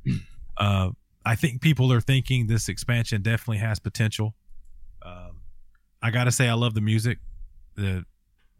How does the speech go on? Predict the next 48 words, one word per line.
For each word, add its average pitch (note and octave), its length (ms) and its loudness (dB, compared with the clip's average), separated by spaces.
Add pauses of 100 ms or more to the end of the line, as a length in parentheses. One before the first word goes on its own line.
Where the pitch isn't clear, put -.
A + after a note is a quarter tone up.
(140)
they, G2 240 -2 (100)
they G2+ 140 -2
do G#2+ 160 2
a - 20 2
great F#2+ 260 0
job G2 300 4
of F#2 180 0
really F#2+ 440 0 (400)
immersing G#2+ 520 4
you G#2 140 6
into G2+ 220 4
the F#2+ 100 0
different F#2+ 360 0
zones G#2+ 300 -2
you G#2+ 60 -8
go A#2 200 -4
into. B2+ 360 -6 (400)
Uh, A#2+ 100 4
the A#2 140 4
art C#3+ 220 4
style D3+ 280 4
at A2 120 -2
points, D3 320 2
I, A2+ 60 0
I, A2+ 260 2
I've A2 80 2
seriously C3+ 320 2
pointed B2+ 280 2
out B2 160 0
to A#2+ 60 -2
Josh A2+ 420 2
when G#2+ 120 0
we've G#2+ 100 0
been G#2+ 100 -2
in G#2 100 -2
Discord A2 420 0
that G2+ 100 -2
it E2+ 100 -6
looks G#2+ 500 -4 (180)
like G#2+ 180 -2
I'm G#2+ 140 -2
walking G#2 340 -2
through G#2+ 160 0
a G2 60 0
painting A2+ 480 -2 (160)
at G2 120 -8
some A#2 200 -2
points. A#2 400 -4